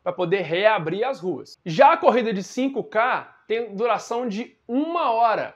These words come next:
a contar a partir da largada, que é às seis e vinte e cinco. E aí, diferente das outras duas provas, vai ser solicitado que o atleta do cinco K abra caminho na via pra elite da maratona passar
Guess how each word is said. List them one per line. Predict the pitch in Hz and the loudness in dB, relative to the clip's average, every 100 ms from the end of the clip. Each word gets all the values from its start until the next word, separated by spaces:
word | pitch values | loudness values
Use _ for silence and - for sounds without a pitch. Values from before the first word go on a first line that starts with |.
| - | -2
a | 208 | -2
contar | - 277 214 226 233 247 | -2 -4 0 0 2 0
a | 247 | -4
partir | - 240 214 254 | -2 -2 -2 -2
da | 269 | 0
largada, | 294 254 196 220 226 165 | 0 -2 0 2 2 -2
que | 180 | -4
é | |
às | 196 | -6
seis | - - 247 269 | -6 -2 -2 -2
e | 220 | -6
vinte | 247 | -8
e | 247 | -10
cinco. | - 233 208 123 - _ _ - | -10 -10 -10 -14 -20 _ _ -4
E | 247 | 0
aí, | 233 269 | 0 0
diferente | 269 269 - 277 240 294 - | -4 -4 -4 -4 -2 -6 -6
das | 202 | -4
outras | 214 202 151 | -4 -6 -6
duas | 165 160 | -6 -6
provas, | - 175 233 220 135 - - _ _ 151 | -8 -4 -2 -2 -4 -14 -20 _ _ -4
vai | 180 185 | -2 -2
ser | - 240 | -2 -4
solicitado | 240 214 214 196 202 214 196 | -2 -2 -2 -6 -4 -4 -2
que | 220 | -4
o | |
atleta | 208 185 180 185 | -4 -4 -6 -6
do | |
cinco | 180 - 214 190 | -8 -12 -10 -10
K | - 226 185 - _ _ | -2 -2 -2 -14 _ _
abra | 220 247 330 294 285 | -2 0 0 0 -2
caminho | 277 285 240 226 269 254 | -4 -6 -4 -4 -2 -4
na | 240 226 | -4 -6
via | 156 233 269 147 104 _ _ | -6 -4 0 -2 -4 _ _
pra | - 226 269 | 0 2 2
elite | 262 220 226 262 349 - 214 | 2 -2 -2 0 0 -2 -6
da | 196 | -4
maratona | 196 202 190 185 196 | -4 -6 -6 -8 -8
passar | 196 - 214 - 202 185 233 - | -4 -2 -4 -6 -4 -2 -4 -10